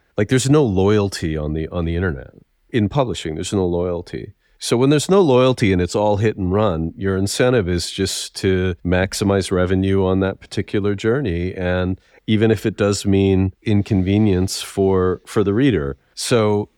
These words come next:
I guess the frustration is we're going down a path. The internet as a media delivery vehicle in the text world is completely broken, but fixing it doesn't drive any benefit to a publisher anymore.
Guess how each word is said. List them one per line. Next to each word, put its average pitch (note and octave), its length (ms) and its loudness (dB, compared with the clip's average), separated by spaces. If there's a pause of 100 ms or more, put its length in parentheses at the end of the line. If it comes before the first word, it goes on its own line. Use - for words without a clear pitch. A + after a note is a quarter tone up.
(100)
I A2 80 0
guess A#2+ 440 0
the G#2 140 -4
frustration A2+ 800 0
is D#2+ 440 -6 (240)
we're F#2+ 180 0
going B2 460 4
down G2+ 200 2
a F2 60 -2
path. D2+ 640 -6 (180)
The G#2 360 -2
internet C3 340 4
as A2 160 0
a G2+ 60 4
media F#2+ 360 2
delivery F2 460 -2
vehicle E2+ 480 -4
in E2 60 -2
the E2+ 100 -2
text - 400 -6
world E2 460 -4
is F2 460 -6 (200)
completely A#2+ 680 -2
broken, D2+ 520 -6 (360)
but G#2+ 380 0 (180)
fixing - 600 0
it F2+ 180 0 (220)
doesn't G#2+ 400 0 (140)
drive G#2 560 2
any G2+ 180 2
benefit G2 460 -2
to F#2+ 120 -4
a E2+ 60 -2
publisher F2+ 460 -6
anymore. C2+ 340 -12